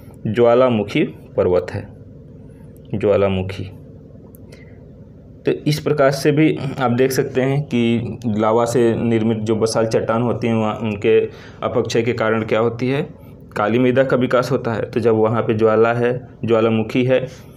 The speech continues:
या है या फिर थी, तो क्या है कि वहाँ पे काली मिट्टी का विस्तार हो सकता है। तो इस प्रकार से भी आप अंदाज़ा लगा सकते हैं। नेक्स्ट है,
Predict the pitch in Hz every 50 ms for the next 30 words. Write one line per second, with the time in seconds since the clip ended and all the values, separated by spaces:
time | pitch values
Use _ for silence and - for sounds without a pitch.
0 | - - - - - - - - - - - - - - - - 107 110 107 107
1 | 107 117 117 123 131 135 139 127 117 113 113 117 135 135 135 - - - - -
2 | - - 131 135 127 131 - 120 117 110 107 - - 127 131 131 113 98 98 107
3 | - - - 101 104 110 110 104 - 127 147 151 - - - - - - 98 95
4 | 95 98 104 101 - - - - - 110 110 101 95 98 113 98 - 104 98 101
5 | 101 - 110 120 139 131 104 104 98 - 95 90 - 113 - - - - - 135
6 | - - 135 131 143 135 - 139 - 127 127 131 127 120 131 156 151 - - -
7 | - - - - 107 104 104 104 101 107 127 147 147 117 104 98 92 90 - -
8 | 92 - - 98 104 104 101 101 - - - - - - - - - - - -
9 | - - - - - - - - - 135 147 175 170 - 175 165 131 127 -